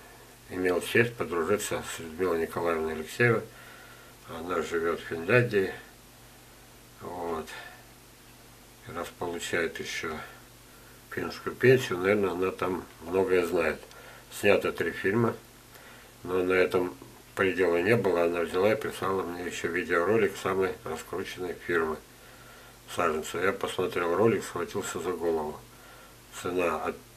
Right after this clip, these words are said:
трёх до пяти, до восьми тысяч. Саженцы, на мой взгляд, переростки, но всё это мы будем проходить. И всё же они лучше средне-, назовём, среднестатистических наших. Вот. Поэтому сейчас,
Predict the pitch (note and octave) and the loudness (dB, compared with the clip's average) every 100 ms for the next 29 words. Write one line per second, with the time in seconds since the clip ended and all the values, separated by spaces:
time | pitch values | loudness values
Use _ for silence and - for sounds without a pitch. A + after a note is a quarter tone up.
0 | - F#2 F2+ - - E2+ - - - F2 | 0 4 4 4 -8 -8 -6 -6 -4 -4
1 | D2+ D#2+ E2 - D#2+ D#2 B2+ B2+ C3 A#2 | -2 -2 -2 -4 -8 0 4 4 4 -2
2 | - - - - - - - - G#2 F2+ | -4 -18 -20 -20 -20 -20 -18 -2 4 4
3 | E2+ E2 - E2 D2+ - E2 E2+ E2+ D#2 | 4 0 0 -2 -2 -8 -8 -6 -4 -6
4 | E2 E2+ E2 - E2 E2+ B2+ B2 - F2+ | -4 -2 -2 -4 -4 2 2 2 0 -2
5 | F2 - G#2+ G#2 F2+ F#2+ F#2+ - F#2 G#2 | -2 4 4 4 4 4 4 0 -2 0
6 | - D#2+ - - - - - - - B2 | 0 -4 -8 -20 -20 -18 -18 -4 4 6
7 | - D3+ A#2 A#2 A#2 A2+ A2+ - G#2+ G2+ | 12 12 12 10 8 4 0 -2 -2 -2
8 | - - A2+ G#2 G2 G2 F#2+ F#2+ F#2 G#2 | -2 4 6 6 4 2 0 -2 2 2
9 | F2 G#2+ G#2+ F#2+ F2+ G2 - G#2 - - | 4 4 4 2 0 -2 -4 -4 2 0
10 | - F#2 - E2+ - - - - - - | 0 -8 -6 -8 -8 -20 -20 -20 -20 -20
11 | - - - - F2 E2 D2+ - - - | -20 -20 -20 -12 -10 -8 -10 -14 -20 -20
12 | - - - - G2 G2 G2 F#2+ F#2+ F#2+ | -20 -20 -20 -6 4 4 4 4 4 4
13 | - - F#2+ - G#2+ F#2+ - | 0 -4 -4 2 2 2 -2